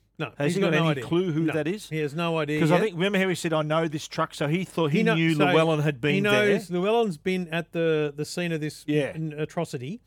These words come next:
Speaker 1: He knows Llewellyn's left his apartment.
Speaker 2: Yeah, so something's doing.
Speaker 1: And
Speaker 2: Yeah.
Speaker 1: he now knows that he's being hunted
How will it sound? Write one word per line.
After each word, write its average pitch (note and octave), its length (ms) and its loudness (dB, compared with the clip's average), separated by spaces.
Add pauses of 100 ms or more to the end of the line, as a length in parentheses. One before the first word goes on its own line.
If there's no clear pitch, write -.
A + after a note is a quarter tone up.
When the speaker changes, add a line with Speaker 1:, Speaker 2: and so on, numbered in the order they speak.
(280)
Speaker 1:
He D#3 120 -6
knows D#3+ 260 -2
Llewellyn's E3 460 -2
left D3 360 -4
his D3 120 -6
apartment. C#3 500 -8
Speaker 2:
Yeah, B2+ 240 -6
so B2+ 200 -6
something's D#3 440 -2
doing. C#3+ 460 -2
Speaker 1:
And E3 240 0
Speaker 2:
Yeah. A#2+ 100 -4
Speaker 1:
he E3+ 180 -2
now F3 220 -2
knows D#3 460 0
that C#3+ 100 -8
he's C3+ 140 -8
being B2+ 240 -10
hunted A2 300 -14